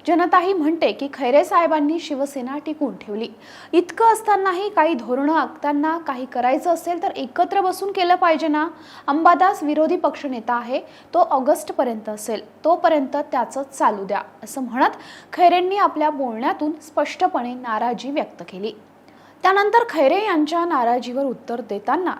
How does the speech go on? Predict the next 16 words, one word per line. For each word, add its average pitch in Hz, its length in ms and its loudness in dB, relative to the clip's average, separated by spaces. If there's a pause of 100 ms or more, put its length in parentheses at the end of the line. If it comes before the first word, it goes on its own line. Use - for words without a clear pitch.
दानवे 220 360 -4
म्हणाले, 247 440 0 (220)
"चंद्रकांत 370 580 0 (120)
खैरे 294 260 -2
आमचे 262 360 -4
ज्येष्ठ 220 360 -8
नेते 190 260 -12
आहेत, 185 100 -6 (440)
ते 302 40 6
आमचे 269 300 4
मार्गदर्शक 262 720 -2
आहेत. 311 240 -2 (340)
मी 311 200 0
अशात 302 340 -2 (140)
कोणत्याही 262 520 -6
कार्यक्रमाचं 233 840 -6